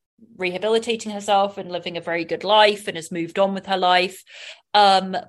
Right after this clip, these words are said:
but she was, played witness to everything. Um, and that's, was the end of this, this guy. And, you know, the woman was just like, I had,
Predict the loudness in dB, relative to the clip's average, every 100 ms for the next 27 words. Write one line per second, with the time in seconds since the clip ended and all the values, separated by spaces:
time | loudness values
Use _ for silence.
0 | _ -2 0 -2 -4 -4 0 2 2 -2
1 | -2 -2 -2 -2 -2 -2 -8 -8 -6 -4
2 | -4 -8 -6 -4 -4 -8 -14 _ -20 _
3 | _ 4 6 6 2 -2 -8 _ 2 2
4 | 2 0 -6 -8 -12 _ _ _ _ _
5 | 0 2 2 0 -10 -10 -10 -14 -16 -8
6 | -6 -6 -6 0 0 0 -8 -8 -6 -6
7 | -8 _ _ _ _ _ -10 -10 -12 _
8 | _ 0 2 6 4 2 -8 _ _ _
9 | _ _ _ _ 0 4 4 4 0 -10
10 | -8 0 2 2 0 -2 -2 -2 -2 -4
11 | -6 -6 -6 -6 -6 -2 2 2 -2 -12
12 | _ _ _ _ -6 -6